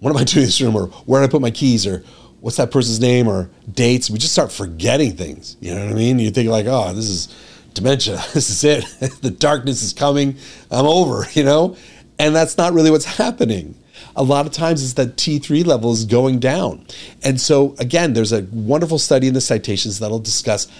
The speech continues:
how optimizing T three improves cognitive function, specifically executive function of your brain, allowing you to get through your day and have better functioning. I see that every case that I treat with thyroid. Optimizing that T three when it comes to cognitive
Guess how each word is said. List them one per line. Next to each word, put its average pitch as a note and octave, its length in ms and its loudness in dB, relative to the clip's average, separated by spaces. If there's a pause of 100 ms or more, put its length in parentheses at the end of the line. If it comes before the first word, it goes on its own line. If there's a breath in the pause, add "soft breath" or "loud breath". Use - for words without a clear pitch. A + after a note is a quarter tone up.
(120)
how A#2 300 -2
optimizing A#2 1160 -2
T C#3 300 -2
three G#2+ 520 -4 (1120 loud breath)
improves C3+ 400 -2
cognitive B2+ 480 -6
function, F2+ 360 -8
specifically - 840 -6
executive G#2+ 640 -6
function F#2 380 -8
of F2+ 100 -8
your F#2+ 80 -6
brain, A#2+ 420 -10 (320 loud breath)
allowing G#2+ 280 0
you G#2 60 -2
to G#2 60 -4
get G#2 200 -2
through G#2+ 100 -6
your G2+ 120 -4
day F#2+ 200 -4
and F2+ 100 -4
have F2 160 -6
better F2 180 -2
functioning. F#2+ 480 -8 (420 loud breath)
I C3 160 2
see C3 400 0
that A#2+ 560 0 (360)
every A#2+ 420 -2
case G2+ 380 -4
that G2 120 -6
I F2 100 -4
treat E2 220 -8
with E2 120 -10
thyroid. D#2 380 -6 (240 loud breath)
Optimizing C3 680 0
that A2+ 180 0
T A2 160 -4
three A2 240 -2
when G2+ 140 -4
it E2 80 -8
comes F#2+ 200 -6
to F#2 60 -8
cognitive G2+ 540 -4